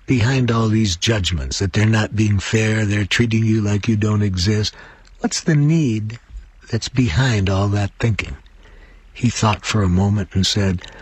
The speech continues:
"I need to develop myself. I need skills for developing myself so I can earn a living when I get out of here. Otherwise, I'm gonna end up back in here very quickly."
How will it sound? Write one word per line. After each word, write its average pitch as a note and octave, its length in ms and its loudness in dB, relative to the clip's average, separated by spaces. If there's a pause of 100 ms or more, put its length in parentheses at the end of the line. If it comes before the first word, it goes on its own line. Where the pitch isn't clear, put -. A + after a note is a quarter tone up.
(520)
"I C#3+ 200 4
need D3+ 440 2
to C3 80 0
develop C#3+ 500 0
myself. G2+ 560 -2
I C#3 140 2
need D#3+ 260 2
skills G3 480 0
for D3 160 -2
developing C#3+ 600 0
myself B2+ 400 0
so B2 180 0
I C3+ 80 0
can C#3 180 0
earn C#3+ 180 2
a C#3+ 80 2
living D3+ 360 0
when A#2 140 0
I A#2+ 100 0
get B2 160 -2
out F#3+ 220 0
of C3+ 120 -6
here. F#2 200 -4 (320)
Otherwise, D#3+ 420 2
I'm D3+ 160 2
gonna D3 300 0
end D3 240 2
up E3+ 180 -2
back A#2+ 240 -2
in A#2+ 140 2
here B2 200 2
very D3+ 320 0
quickly." G3 460 -4